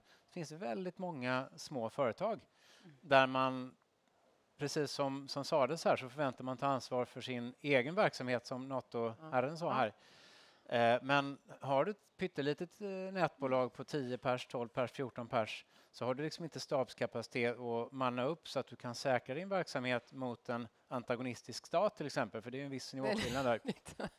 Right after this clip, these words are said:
Speaker 1: Eh, så där
Speaker 2: kunskapsglapp
Speaker 1: jobbar vi.
Speaker 2: kanske.
Speaker 1: Det, och, och det där är en sårbarhet som, eh, vi gärna skulle vilja jobba med på rise och se till att vi använder de resurser vi har och riktar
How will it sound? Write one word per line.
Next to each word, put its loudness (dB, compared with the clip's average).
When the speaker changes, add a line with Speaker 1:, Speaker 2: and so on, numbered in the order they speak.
Speaker 1:
Eh, 6
så 6
där 4
Speaker 2:
kunskapsglapp 8
Speaker 1:
jobbar -4
vi. 4
Speaker 2:
kanske. 8
Speaker 1:
Det, 8
och, -2
och 0
det 4
där 2
är -6
en -6
sårbarhet 2
som, -6
eh, -12
vi -2
gärna 6
skulle -4
vilja 0
jobba -2
med -6
på -4
rise 8
och -10
se -10
till -2
att -4
vi -6
använder -4
de -6
resurser -10
vi -8
har -4
och -2
riktar 2